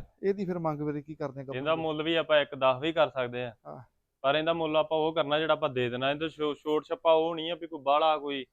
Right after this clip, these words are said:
Speaker 1: ਹਾਂ।
Speaker 2: ਕੋਈ ਸੌ ਦੋ ਸੌ ਵਾਲੀ ਗੱਲ ਹੋਣੀ ਆ। ਮਾਨਤਾਨੀ ਕਿਸੇ ਵੀਰ ਦਾ ਇਹਦਾ, ਇਹ ਪਚਾਨਵੇਂ ਹਜ਼ਾਰ ਦੀ ਆਪਾਂ ਨੈਟ ਦੇਣੀ ਆ।
Speaker 1: ਪਚਾਨਵੇਂ ਦੀ?
Speaker 2: ਹਾਂਜੀ।
Speaker 1: ਲਓ ਜੀ ਗੁਰਪ੍ਰੀਤ ਵੀਰੇ, ਇੱਕ ਨੰਬਰ ਬੋਲੀ ਆਪਣੇ।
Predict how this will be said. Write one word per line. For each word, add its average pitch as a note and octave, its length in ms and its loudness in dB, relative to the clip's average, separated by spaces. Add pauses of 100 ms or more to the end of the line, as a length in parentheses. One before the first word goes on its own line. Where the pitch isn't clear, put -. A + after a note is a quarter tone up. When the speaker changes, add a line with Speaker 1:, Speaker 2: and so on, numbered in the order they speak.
(220)
Speaker 1:
ਹਾਂ। D#3+ 120 -4 (140)
Speaker 2:
ਕੋਈ D#3+ 80 0
ਸੌ D#3+ 240 4
ਦੋ D#3 140 2
ਸੌ E3 120 -2
ਵਾਲੀ E3 240 4
ਗੱਲ D3+ 220 4
ਹੋਣੀ C#3+ 220 -4
ਆ। D#3 40 -2
ਮਾਨਤਾਨੀ C#3 520 0
ਕਿਸੇ C#3 180 -10
ਵੀਰ C3 220 -6
ਦਾ C3+ 180 2
ਇਹਦਾ, C3+ 160 0
ਇਹ D3 100 -2
ਪਚਾਨਵੇਂ C#3 480 -6
ਹਜ਼ਾਰ D3 180 -4
ਦੀ C3 100 -12
ਆਪਾਂ C#3 180 -10
ਨੈਟ C3+ 220 -12
ਦੇਣੀ A2+ 400 -18
ਆ। F#2 100 -20 (360)
Speaker 1:
ਪਚਾਨਵੇਂ D3 480 -4
ਦੀ? B2+ 120 -12 (300)
Speaker 2:
ਹਾਂਜੀ। G2+ 300 -8 (340)
Speaker 1:
ਲਓ D3+ 280 -4
ਜੀ C#3 140 -16 (760)
ਗੁਰਪ੍ਰੀਤ F#3+ 340 2
ਵੀਰੇ, A3+ 160 2
ਇੱਕ A3+ 120 2
ਨੰਬਰ F3+ 240 0
ਬੋਲੀ C#3+ 280 -6
ਆਪਣੇ। - 220 -18